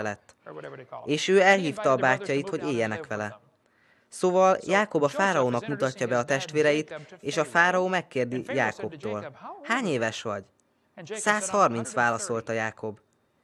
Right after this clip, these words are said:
Speaker 1: Few and
Speaker 2: "Életem
Speaker 1: evil have
Speaker 2: rövid
Speaker 1: lived
Speaker 2: volt,
Speaker 1: thirty
Speaker 2: tele
Speaker 1: years
Speaker 2: volt
Speaker 1: like
Speaker 2: rossz
Speaker 1: men and have
Speaker 2: napokkal.
Speaker 1: not attained unto
Speaker 2: Nem
Speaker 1: the
Speaker 2: értem
Speaker 1: days and
Speaker 2: el
Speaker 1: years
Speaker 2: atyáim
Speaker 1: of their
Speaker 2: vándorlásának
Speaker 1: fathers.
Speaker 2: évei számát." Harminchat éve olvastam ezt a
Speaker 1: I read
Speaker 2: verset,
Speaker 1: that
Speaker 2: amikor
Speaker 1: verse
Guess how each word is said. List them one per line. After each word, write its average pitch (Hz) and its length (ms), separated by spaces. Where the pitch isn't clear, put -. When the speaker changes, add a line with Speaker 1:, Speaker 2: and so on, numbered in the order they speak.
Speaker 1:
Few 233 140
and - 100
Speaker 2:
"Életem 151 200
Speaker 1:
evil 180 120
have 175 120
Speaker 2:
rövid 185 220
Speaker 1:
lived 156 140
Speaker 2:
volt, 165 200
Speaker 1:
thirty 175 140
Speaker 2:
tele 196 160
Speaker 1:
years 147 140
Speaker 2:
volt 139 140
Speaker 1:
like 139 120
Speaker 2:
rossz 135 140
Speaker 1:
men 127 100
and - 80
have 120 120
Speaker 2:
napokkal. 117 260
Speaker 1:
not - 240
attained 139 300
unto 151 160
Speaker 2:
Nem 226 100
Speaker 1:
the 196 80
Speaker 2:
értem 160 300
Speaker 1:
days 139 120
and 139 100
Speaker 2:
el - 40
Speaker 1:
years 151 120
Speaker 2:
atyáim 135 280
Speaker 1:
of 127 60
their 139 100
Speaker 2:
vándorlásának 120 800
Speaker 1:
fathers. 127 140
Speaker 2:
évei 113 200
számát." 107 640
Harminchat 196 580
éve 160 220
olvastam 151 400
ezt 135 200
a - 20
Speaker 1:
I 123 40
read 135 120
Speaker 2:
verset, 151 240
Speaker 1:
that - 80
Speaker 2:
amikor 160 260
Speaker 1:
verse 180 60